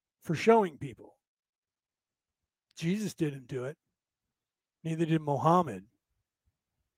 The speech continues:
Neither did David, Daniel, Elijah, any of the apostles. Do you understand? So people say to me, "You need to start charging money for everything you do because you need to,"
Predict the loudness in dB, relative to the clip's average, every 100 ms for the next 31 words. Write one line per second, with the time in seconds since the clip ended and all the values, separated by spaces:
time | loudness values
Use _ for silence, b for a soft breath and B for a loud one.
0 | _ _ _ -2 0 0 0 -4 _ _
1 | _ 4 6 6 4 -2 2 2 2 -2
2 | -8 -10 _ _ 0 6 12 12 12 8
3 | -6 _ _ _ _ _ _ _ _ _
4 | -4 0 2 0 8 12 12 10 -2 -12
5 | -20 _ _ _ _ _ _ _ _ _
6 | _ _ _ _ _ _ _ _ _ _
7 | _ _ 6 6 8 4 4 4 b b
8 | b 6 10 10 12 12 12 8 4 2
9 | -4 -6 -8 -2 -2 -2 -2 0 0 -2
10 | -4 -10 -6 -4 -4 -4 0 0 2 0